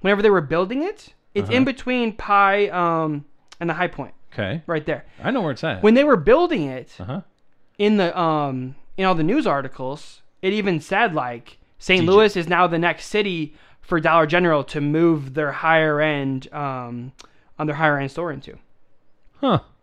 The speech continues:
Speaker 1: So anyways, you go there,
Speaker 2: Yeah.
Speaker 1: it's got gum.
Speaker 2: But do they have, like, Pepsi, or is it, like, Vess?
Speaker 1: No,
Speaker 2: Like, is
Speaker 1: Pepsi,
Speaker 2: it
Speaker 1: no.
Speaker 2: off-brand or on-brand stuff?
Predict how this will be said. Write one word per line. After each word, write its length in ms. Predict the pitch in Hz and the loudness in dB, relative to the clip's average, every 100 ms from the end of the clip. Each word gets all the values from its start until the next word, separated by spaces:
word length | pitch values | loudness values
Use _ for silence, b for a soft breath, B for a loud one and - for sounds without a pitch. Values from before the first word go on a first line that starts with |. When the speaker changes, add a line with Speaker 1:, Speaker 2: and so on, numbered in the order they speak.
| - | -10
Speaker 1:
So 120 | - | -2
anyways, 400 | 254 330 202 135 - b b | 2 2 0 -2 -12 b b
you 140 | 220 | -2
go 180 | 233 277 | 4 4
there, 400 | 190 180 302 403 _ _ _ | 4 0 0 -4 _ _ _
Speaker 2:
Yeah. 240 | - 92 143 | -4 -2 2
Speaker 1:
it's 200 | 196 202 | 0 2
got 240 | 208 190 | 0 0
gum. 280 | 156 165 - - - - - - - _ | -2 -6 -6 -16 -20 -20 -20 -20 -20 _
Speaker 2:
But 200 | 123 143 | -2 0
do 100 | 135 | 2
they 160 | 143 143 | 6 6
have, 180 | 127 113 | 6 4
like, 300 | 98 85 - _ _ _ - | 2 -2 -6 _ _ _ 4
Pepsi, 540 | 170 - 160 151 151 | 4 4 6 8 8
or 60 | 123 | 6
is 120 | 104 | 2
it, 80 | 85 | -2
like, 200 | 85 82 | -4 -6
Vess? 640 | 95 98 85 - - - _ _ _ - | -6 -4 -4 -8 -12 -14 _ _ _ -10
Speaker 1:
No, 100 | 151 | -6
Speaker 2:
Like, 140 | 113 | -4
is 120 | 120 | -2
Speaker 1:
Pepsi, 60 | 120 107 | -4 -6
Speaker 2:
it 100 | - - | -10 -12
Speaker 1:
no. 260 | 160 180 131 | -4 -2 -2
Speaker 2:
off-brand 460 | 120 123 131 139 135 | -4 -4 -2 -2 -2
or 100 | 85 | -4
on-brand 380 | 95 87 82 78 | -8 -10 -12 -12
stuff? 240 | - - | -14 -16